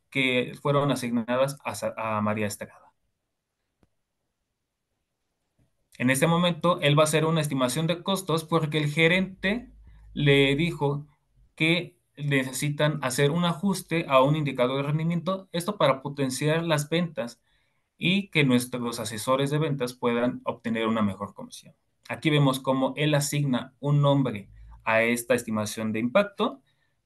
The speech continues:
en dado caso que él neces-, ya tenga el presupuesto elaborado, lo puede ingresar en, e incluir también los periodos de pago para que posteriormente pase a productivo estos cambios.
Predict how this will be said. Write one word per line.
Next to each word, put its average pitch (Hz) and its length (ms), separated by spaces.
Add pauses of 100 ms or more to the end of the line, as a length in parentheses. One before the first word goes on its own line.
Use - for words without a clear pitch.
(120)
en 120 140
dado 123 240
caso 123 320
que 113 200
él 117 100
neces-, 110 480
ya 120 340
tenga 117 300
el 110 240
presupuesto 117 480
elaborado, 123 480
lo 117 100
puede 113 160
ingresar 135 540 (320)
en, 139 640 (300)
e 135 100
incluir 127 720
también 117 380
los 104 460
periodos 107 360
de 117 60
pago 143 380
para 143 280
que 147 100
posteriormente 131 800
pase 120 360
a 135 120
productivo 113 680
estos 110 320
cambios. - 500